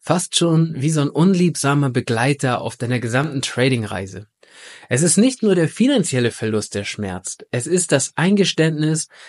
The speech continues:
dass trotz all deiner Vorbereitung und Erfahrung die Märkte unberechenbar bleiben. Erinnerst du dich an den Trade letzte Woche? Die Euphorie, als alles nach Plan lief, dein Selbstvertrauen am Zenit?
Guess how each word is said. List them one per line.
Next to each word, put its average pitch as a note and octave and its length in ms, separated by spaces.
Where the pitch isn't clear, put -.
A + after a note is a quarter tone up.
dass A#2 240
trotz - 480
all E3 180
deiner D3 300
Vorbereitung C3+ 840
und G2 120
Erfahrung C3 680
die A2 120
Märkte B2+ 520
unberechenbar C3 920
bleiben. F2+ 500
Erinnerst F3+ 400
du G#3 40
dich G3 140
an F#3+ 80
den F#3 100
Trade F#3 340
letzte F3 360
Woche? F3 380
Die C#3+ 140
Euphorie, D#3 680
als D3+ 240
alles F3 300
nach C#3 200
Plan D#3+ 340
lief, D#3+ 360
dein C#3 200
Selbstvertrauen D#3+ 760
am D#3 160
Zenit? E3+ 500